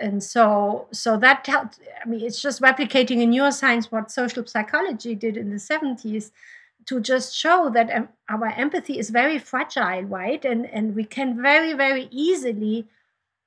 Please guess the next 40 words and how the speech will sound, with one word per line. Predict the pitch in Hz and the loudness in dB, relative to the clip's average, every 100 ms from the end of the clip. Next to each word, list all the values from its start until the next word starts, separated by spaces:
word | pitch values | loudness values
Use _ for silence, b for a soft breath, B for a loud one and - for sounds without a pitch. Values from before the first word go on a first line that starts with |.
| _ _ - | _ _ -6
have | - 262 | 0 0
a, | 254 | 2
a, | 233 233 226 220 | 2 0 -2 -6
a | |
collective | - 254 285 302 285 220 | -4 0 0 -2 -4 -2
narrative | 240 285 359 233 - 202 - 226 - | 2 4 4 0 -2 -6 -6 -8 -6
which | 247 240 - - - _ _ | -6 -4 -8 -10 -14 _ _
identifies | 226 214 285 330 269 247 233 - | 0 2 2 0 -2 0 0 -2
people | 294 285 277 | -4 -2 -2
as | 247 | 0
an | 247 | 0
outgroup. | 247 349 - 202 156 147 _ B B B | 2 2 0 -6 -6 -10 _ B B B
And | 233 | 4
in | 247 240 | 6 6
the | |
moment | 233 247 381 381 294 | 6 6 6 4 2
where | 233 233 | 2 2
we | 233 233 | 2 2
let | 247 - | 2 2
that | 247 226 | 0 -2
happen, | - 381 - - 190 196 247 - _ - | 0 0 0 -4 -6 -6 -8 -12 _ -8
we | 254 | -4
don't | 240 294 330 | 0 0 -2
have | - 349 370 | -2 -2 -2
any | 339 302 277 | -2 0 0
compassion | 220 - 208 208 208 - 202 | -2 -2 -2 0 -2 -2 -4
and | 202 | -2
empathy | - 202 196 - | -2 -4 -6 -8
for | 180 208 | -8 -8
these | 180 180 | -8 -10
people | - 208 202 | -12 -12 -8
anymore. | 190 175 175 160 | -6 -6 -6 -6
And | 190 | 0
we | 220 | 2
don't | 214 277 302 | 4 6 6
need | 302 294 | 2 0
to | 240 | -4
be | 247 | -2
a | 214 | -4
psychopath. | - 196 302 214 220 208 - | 2 2 2 0 0 0 -4